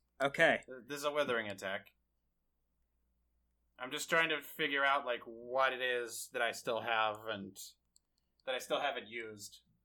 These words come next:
Speaker 1: Uh, you have accuracy on the weapon, I think.
Speaker 2: I do, so that's twenty.
Speaker 1: Well, no, it's auto successes, not auto, not dice.
Speaker 2: Okay, so eighteen plus two D,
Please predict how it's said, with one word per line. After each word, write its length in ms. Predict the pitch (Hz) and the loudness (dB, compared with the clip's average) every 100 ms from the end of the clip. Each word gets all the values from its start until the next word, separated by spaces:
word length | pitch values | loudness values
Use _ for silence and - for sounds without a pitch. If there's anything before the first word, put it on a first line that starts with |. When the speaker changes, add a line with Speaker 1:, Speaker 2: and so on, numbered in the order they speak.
| _ _ _ - | _ _ _ 4
Speaker 1:
Uh, 100 | 160 | 6
you 200 | 170 190 | 6 6
have 100 | 170 | 6
accuracy 540 | 151 196 - 143 147 | 6 6 4 0 0
on 100 | 127 | 0
the 60 | 120 | 0
weapon, 300 | 120 113 123 | -2 -2 -4
I 60 | 113 | -6
think. 300 | - 123 123 - _ _ _ _ | -6 -10 -12 -20 _ _ _ _
Speaker 2:
I 140 | - 131 | -2 0
do, 220 | 180 175 | 2 2
so 180 | - 131 | 0 0
that's 240 | 131 - | 0 0
twenty. 360 | - 160 135 120 - _ _ _ _ _ _ _ _ _ _ _ - | -2 0 0 -2 -8 _ _ _ _ _ _ _ _ _ _ _ 8
Speaker 1:
Well, 180 | 180 175 | 8 8
no, 280 | 180 160 147 | 10 10 8
it's 140 | 151 | 4
auto 200 | - 156 | 4 6
successes, 680 | 131 135 - 123 - 104 104 | 4 2 2 0 -2 -8 -10
not 220 | 127 113 110 - | -4 -4 -4 -2
auto, 280 | 120 113 104 - | 0 0 -4 -2
not 240 | 131 113 | 0 0
dice. 260 | 113 104 104 | -2 -2 2
Speaker 2:
Okay, 280 | 160 135 110 | 4 4 0
so 280 | - 151 156 | 4 6 8
eighteen 540 | 165 165 170 143 135 - _ _ | 4 2 0 0 -2 -8 _ _
plus 280 | 151 131 - | -2 -2 -2
two 200 | - 135 | -4 -2
D, 280 | 123 117 | -2 -4